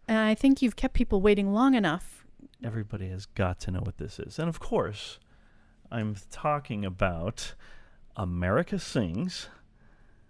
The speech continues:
Speaker 2: um, you know,
Speaker 1: Which we
Speaker 2: a
Speaker 1: just spoke
Speaker 2: classic
Speaker 1: about
Speaker 2: extinct
Speaker 1: on
Speaker 2: attraction.
Speaker 1: the original podcast, I think.
Speaker 2: Um, there was in one of the segments a,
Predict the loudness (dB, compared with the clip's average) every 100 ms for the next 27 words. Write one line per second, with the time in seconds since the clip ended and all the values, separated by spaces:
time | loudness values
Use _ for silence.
0 | -20 _ -20 -14 -4 0 0 -2 -6 -6
1 | -4 -4 -6 -10 -10 -4 -2 -2 0 0
2 | 2 2 4 2 2 0 -4 -8 -4 0
3 | 0 0 0 0 0 0 -2 -2 -2 -6
4 | -12 -20 -12 -12 -10 -14 -6 -4 -2 -2
5 | -2 -4 -4 -2 0 0 -2 -4 -4 -2
6 | -2 -2 -4 -6 -6 -6 -8 -8 -8 -8
7 | -10 -12 -10 -8 -8